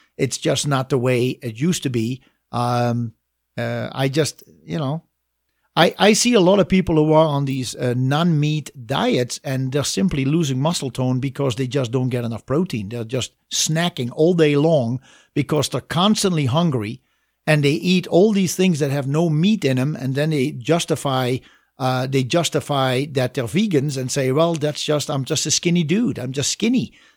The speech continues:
But I go like, "You have no muscle tone. You have no strength. You have no endurance."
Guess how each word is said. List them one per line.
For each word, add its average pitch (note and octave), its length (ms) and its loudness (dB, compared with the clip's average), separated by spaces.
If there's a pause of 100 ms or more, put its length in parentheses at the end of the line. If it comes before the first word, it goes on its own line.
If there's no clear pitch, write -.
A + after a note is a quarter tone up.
(140)
But D3 120 2
I D3 60 2
go E3 160 2
like, D#3 240 2
"You D#3 80 0
have D#3 140 2
no D3+ 120 2
muscle F3+ 360 0
tone. C3+ 200 0
You C#3 100 0
have D3 120 -4
no C#3+ 140 -2
strength. A3+ 500 -2
You C#3 120 -2
have C3+ 120 -4
no C#3+ 180 -2
endurance." C3+ 640 0